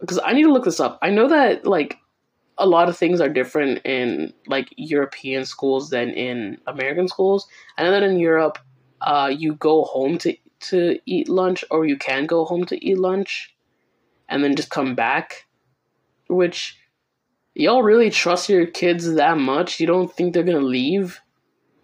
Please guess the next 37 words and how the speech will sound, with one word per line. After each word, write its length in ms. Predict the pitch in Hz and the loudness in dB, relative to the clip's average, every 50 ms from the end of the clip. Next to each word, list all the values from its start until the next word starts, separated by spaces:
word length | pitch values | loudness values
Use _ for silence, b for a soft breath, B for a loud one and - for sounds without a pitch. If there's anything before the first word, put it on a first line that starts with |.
| _ | _
like, 320 | - 160 147 135 131 - - - | -4 -2 -2 -2 -2 -4 -8 -10
ju-, 200 | - - 156 135 - | -4 -2 -2 -2 0
and 120 | 156 156 | -2 -4
just 200 | 156 147 - - 151 | -4 -6 -6 -4 -2
not 200 | 147 139 139 - | -2 -2 -2 -4
come 220 | - 147 131 127 | -6 -6 -4 -2
back? 420 | 127 110 123 147 185 - - - _ _ _ _ _ _ _ _ _ _ _ _ _ _ _ _ _ _ _ _ _ _ _ _ _ _ _ _ _ _ _ _ _ _ _ _ _ - | -2 -2 -2 -2 -4 -6 -10 -20 _ _ _ _ _ _ _ _ _ _ _ _ _ _ _ _ _ _ _ _ _ _ _ _ _ _ _ _ _ _ _ _ _ _ _ _ _ 0
I 60 | - | 2
don't, 260 | 220 262 277 269 - | 2 4 4 4 4
like, 160 | - 202 190 | 2 2 2
one 120 | 185 208 240 | 2 4 4
of 60 | 254 | 4
my 100 | 254 226 | 4 2
teachers 540 | - - 202 190 - 220 214 214 202 202 - | 2 2 0 0 2 2 2 2 2 0 -4
told 300 | - - 208 202 202 202 | -2 0 2 2 4 4
me 180 | 196 208 202 | 4 2 2
that, 240 | 190 185 180 160 143 - - - - - | 2 2 2 2 2 0 -2 -2 -4 -4
or, 140 | - 180 180 | 0 0 2
well, 120 | 175 170 | 2 2
she 380 | 165 170 - 185 175 151 - - - _ _ _ _ _ _ _ _ _ _ | 2 0 0 0 0 0 -2 -4 -8 _ _ _ _ _ _ _ _ _ _
didn't 240 | - 180 175 160 160 | -2 -2 0 -2 -2
say 180 | - - 160 151 | -2 0 0 0
exactly, 440 | 143 151 - 139 135 139 - 160 | 0 0 -2 -2 -2 -2 -2 -6
but 100 | 156 - | -6 -4
she, 100 | - - | -4 -4
like, 220 | 147 156 139 139 - | -2 -2 -2 -2 -4
kinda 220 | - - 151 135 | -6 -4 -4 -4
hinted 380 | 127 - 143 143 - - 156 - _ - | -4 -6 -8 -8 -6 -8 -10 -10 _ -8
towards 180 | - 160 160 160 | -4 -4 -2 -2
the 60 | 139 | -4
fact 300 | - - 143 147 - - | -4 -2 -2 -2 0 0
that, 200 | 143 139 - - | 0 0 0 0
like, 260 | 139 131 131 127 - - | 0 0 -2 -2 -4 -2
at 180 | - 143 143 135 | 0 0 2 2
a 60 | 131 | 0
one 260 | 139 139 139 135 147 | 0 0 0 0 0
point, 500 | 147 - - 160 143 143 147 143 170 - | -2 -4 -2 -2 0 2 2 0 -2 -4